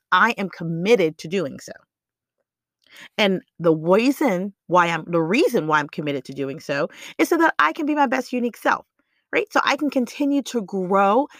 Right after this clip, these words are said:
and level up professionally throughout this week, day after day after day. So I'm no longer just interested, I am committed. Okay? I want you to really take that,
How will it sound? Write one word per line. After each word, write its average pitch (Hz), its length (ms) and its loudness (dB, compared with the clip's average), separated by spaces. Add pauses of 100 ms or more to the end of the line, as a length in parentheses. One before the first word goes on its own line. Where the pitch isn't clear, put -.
(160)
and 214 180 0
level 240 220 2
up 240 100 -2
professionally 202 640 -4 (240)
throughout 247 500 2
this 214 240 -6
week, 170 240 -4 (140)
day 196 240 0
after 220 300 -8
day 180 180 0
after - 260 -10
day. 147 140 -6 (340)
So 190 140 0
I'm 233 160 6
no 349 140 6
longer 320 200 0
just 240 200 -6 (100)
interested, 220 720 -6 (960)
I 190 140 2
am 185 160 -2
committed. - 460 -10 (1000)
Okay? 165 300 -2
I 190 60 2
want 196 180 0
you 254 60 2
to 214 100 0
really 226 240 0
take 220 300 -4
that, 160 260 -2